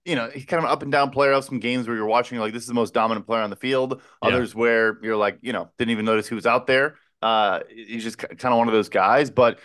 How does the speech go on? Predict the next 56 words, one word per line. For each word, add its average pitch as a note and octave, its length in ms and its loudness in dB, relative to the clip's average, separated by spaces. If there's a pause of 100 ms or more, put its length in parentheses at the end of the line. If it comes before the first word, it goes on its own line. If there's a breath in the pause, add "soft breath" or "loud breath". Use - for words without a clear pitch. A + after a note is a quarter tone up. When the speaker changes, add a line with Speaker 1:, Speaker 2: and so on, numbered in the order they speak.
(120 loud breath)
Speaker 1:
you B2+ 80 -2
know, F#2+ 100 -2
when F#2+ 100 -8
he's C#3+ 180 -2
on, A2 400 0
he, G#2+ 220 -10
he C#3 300 0
is A#2 360 2
a A2 140 -2
problem, A2 640 0
can - 180 -10
take C#3+ 220 0
on C3 220 0
combo B2 340 2
blocks, A#2 400 2
double A#2+ 300 2
t-, - 180 -16
double A#2 220 0
teams, A#2 500 -2
and, G#2 300 -4 (340 loud breath)
um, G2 500 0
you B2 140 -8
know, F#2+ 200 0
is A2+ 200 -2
just, A2+ 260 -8
is G#2+ 140 -4
just A#2 180 -4
a A2+ 60 0
pr-, A2 400 -8
really C#3 460 4
a, A2+ 320 -2
<laughs> F3 100 0
like, C3+ 180 -2
an C3 60 0
issue, A2+ 540 -4 (260 loud breath)
uh, A2 160 4
when G#2+ 80 2
you're A2+ 80 0
trying C3 220 0
to B2 60 2
run A#2 100 2
the G#2+ 40 -4
football A2 360 0
between - 160 -12
the G#2 100 -12
tackles. G2 420 -2
So B2 380 0 (320)
he's D#3 140 -4
back. D3+ 320 2
I'm G#2+ 100 -4
sure C3+ 180 -2
he'll B2+ 120 -2
be A#2+ 80 -10
motivated, C3 640 0
feeling C#3 240 -2
fresh, C3 500 -2